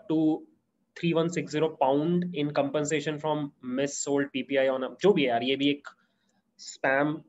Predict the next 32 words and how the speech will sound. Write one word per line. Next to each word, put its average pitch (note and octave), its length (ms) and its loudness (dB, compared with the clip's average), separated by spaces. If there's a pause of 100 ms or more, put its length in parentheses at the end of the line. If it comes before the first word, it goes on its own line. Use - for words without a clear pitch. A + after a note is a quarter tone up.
जैसा C3+ 260 -2
ही E3 80 -2
sound C#3+ 340 -2
कर C3+ 120 2
रहा D3 120 0
है। F3+ 160 -10 (1300)
इसको - 320 -8
भी D3 280 -6
हम C#3+ 240 -2
यहाँ C3+ 160 0
पे C#3+ 140 -2
डाल B2+ 200 2
रहे C#3+ 180 0
हैं - 240 -8 (920)
और B2+ 380 2 (1200)
predict E3 320 0
पे F3 60 2
click D#3+ 260 -6
कर C3 140 0
रहे C#3 120 -2
हैं F3+ 140 -12 (640)
और B2+ 200 2
अभी B2 200 -4
भी C3+ 100 -8
ये C#3+ 80 2
बोल B2+ 220 -4
रहा D#3 100 -4
है F#3 80 -14 (120)
spam A#2+ 500 -4
है। A#2 80 -12 (1080)
Next E3+ 260 2
is, G3+ 160 6